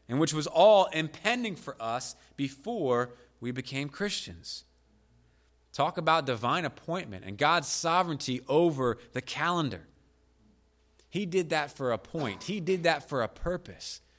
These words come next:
to remind us of himself.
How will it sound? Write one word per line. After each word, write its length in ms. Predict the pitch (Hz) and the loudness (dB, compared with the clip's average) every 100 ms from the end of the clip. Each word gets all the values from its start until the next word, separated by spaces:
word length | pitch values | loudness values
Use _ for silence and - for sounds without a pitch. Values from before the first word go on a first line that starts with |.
| _ _ - | _ _ -8
to 180 | 139 127 | -2 2
remind 600 | 120 110 120 160 185 127 | 2 2 0 2 2 0
us 220 | 90 - | -2 -6
of 300 | 110 107 95 - | -6 -6 -8 -8
himself. 760 | 127 123 - 110 92 - - | -8 -6 -6 -8 -16 -20 -20